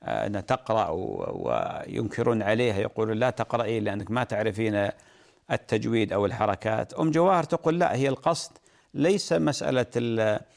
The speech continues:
أحكام النون الساكنة أو الميم الساكنة أو المدود"، تقول: "لا، الحركات، فأحيانًا ترفع المنصوب أو تنصب المرفوع". فتقول يعني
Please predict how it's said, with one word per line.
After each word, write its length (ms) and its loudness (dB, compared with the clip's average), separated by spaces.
أحكام 400 0
النون 260 0
الساكنة 600 0
أو 200 -2
الميم 260 -2
الساكنة 640 -2
أو 220 0
المدود"، 580 0
تقول: 340 2
"لا، 120 2
الحركات، 720 0
فأحيانًا 480 -2
ترفع 400 0
المنصوب 640 -2
أو 100 0
تنصب 420 -2
المرفوع". 580 2
فتقول 500 2
يعني 460 2